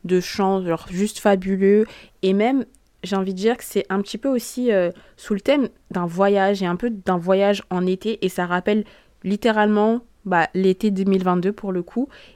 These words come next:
et un été sous les tropiques en quelque sorte. Et franchement, il n'y a rien à dire au niveau des tenues. Elles étaient juste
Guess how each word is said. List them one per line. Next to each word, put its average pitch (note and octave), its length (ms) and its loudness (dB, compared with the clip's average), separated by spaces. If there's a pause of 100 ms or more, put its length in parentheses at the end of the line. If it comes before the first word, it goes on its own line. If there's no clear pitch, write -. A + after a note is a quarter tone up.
(200)
et F3+ 220 0
un F3 140 0
été F#3+ 260 0
sous - 220 -6
les A3 120 2
tropiques - 460 -6
en G3+ 100 0
quelque F#3 280 -4
sorte. F#3+ 340 -6 (540)
Et G3+ 360 0 (260)
franchement, B3 640 0 (140)
il F#3+ 60 -6
n'y G3 60 2
a F3+ 60 2
rien A3+ 200 4
à G#3+ 140 4
dire A3 340 2
au G3+ 80 0
niveau F#3+ 260 0
des F#3+ 140 -2
tenues. E3+ 340 -8 (220)
Elles F3 260 -6
étaient F#3 220 0
juste G#3+ 240 0